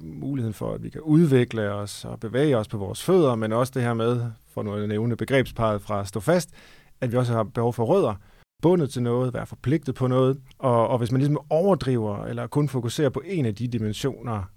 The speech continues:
så går det galt for os. Og det der <laughs> Instagram-opslag, du, øh, citerede fra, forsøger ligesom at sige, jamen hvis du kun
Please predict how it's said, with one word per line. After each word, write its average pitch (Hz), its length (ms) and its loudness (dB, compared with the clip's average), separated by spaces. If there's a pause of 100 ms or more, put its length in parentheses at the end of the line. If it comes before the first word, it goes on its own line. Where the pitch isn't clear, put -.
så - 320 0
går 123 120 2
det 113 120 -2
galt 117 220 2
for 104 240 -2
os. - 260 -8
Og 113 160 -8
det 131 100 2
der 110 260 2
<laughs> 135 80 2
Instagram-opslag, 143 1400 2
du, 131 180 6
øh, 127 220 6
citerede 131 360 4
fra, 131 260 6
forsøger 135 380 2
ligesom 131 180 4
at 117 60 4
sige, 143 200 4
jamen 127 120 2
hvis 117 120 0
du 120 100 -4
kun 165 320 4